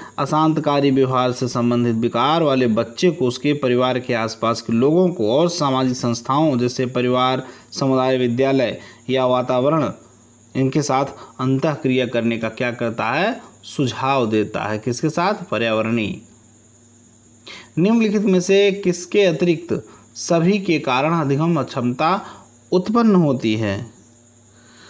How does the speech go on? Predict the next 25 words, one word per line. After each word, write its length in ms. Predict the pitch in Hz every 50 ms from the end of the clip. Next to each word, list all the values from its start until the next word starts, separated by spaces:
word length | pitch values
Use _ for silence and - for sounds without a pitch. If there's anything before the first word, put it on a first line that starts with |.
| - - - - -
तो 80 | -
अधिगम 360 | 117 120 127 131 147 165 175 175
अक्षमता 760 | - - - - - 139 135 135 - 160 170 185 208 208 196 - - - -
शिक्षण 540 | - - - 139 - - - - 202 202 196
की 220 | 185 - 196 196
शैली 540 | 185 - - - 170 165 170 175 190 214 214
पर 480 | 196 190 180 170 190 208 254 294 - - - - - - _ -
उत्पन्न 400 | 156 151 156 - - 165 156 147
होती 420 | 139 135 127 120 110 113 117 107 104
है, 200 | 110 104 101 113 117 - - - - - - - - - - - - -
क्योंकि 420 | 220 233 220 277 269 320 320 - - - - - - -
अधिगम 480 | 143 147 156 160 180 220 233 240 233 240 - - - - - - -
अक्षमता 480 | 139 135 - - 165 160 160 160 180 170
का 140 | 170 165 156
तात्पर्य 420 | 151 151 143 143 143 - 190 185
सीखने 540 | 180 - - 151 147 143 - - 185 202 196
की 160 | 190 - 196
योग्यता 540 | 180 156 151 139 139 151 156 - 180 180 170
अथवा 300 | 165 156 175 170 180 180
क्षमता 480 | 180 - 165 151 151 156 - 170 175 180 180 - - - - - -
की 260 | - 185 190 190 180 170
कमी 340 | - 175 165 175 185 196
अनुपस्थिति 720 | 196 180 170 165 160 170 160 - - 190 185 185 202 202
से 140 | 190 190 202
है। 340 | 196 208 202 156 113 101 -